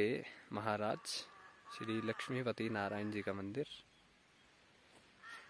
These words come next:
तो मैं आया था ऐसे ही घर से आज घूमने के लिए यहाँ Thachi तक, मंदिर तक, देव के। तो कुछ इस तरह का नज़ारा है Thachi में। अभी ताज़ा snowfall गिरी है आज के ही दिन, मतलब लगभग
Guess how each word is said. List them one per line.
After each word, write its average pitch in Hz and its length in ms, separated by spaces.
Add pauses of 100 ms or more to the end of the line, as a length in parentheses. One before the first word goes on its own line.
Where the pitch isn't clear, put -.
(120)
तो 113 100
मैं 131 280
आया 120 240
था 117 140
ऐसे 107 180
ही 110 120
घर 104 140
से 110 260
आज 104 180
घूमने 104 380
के 104 100
लिए 104 120
यहाँ 107 240
Thachi 101 200
तक, 131 160 (320)
मंदिर 101 300
तक, - 180 (420)
देव 98 280
के। 131 100
तो 110 320
कुछ - 200
इस - 160
तरह 113 180
का 107 120
नज़ारा 101 400
है 117 180 (1000)
Thachi 117 240
में। 127 180
अभी 123 360 (100)
ताज़ा 107 260
snowfall 104 440
गिरी 110 280
है 127 240
आज 107 200
के 107 120
ही 110 800
दिन, 107 200
मतलब 104 480
लगभग 110 340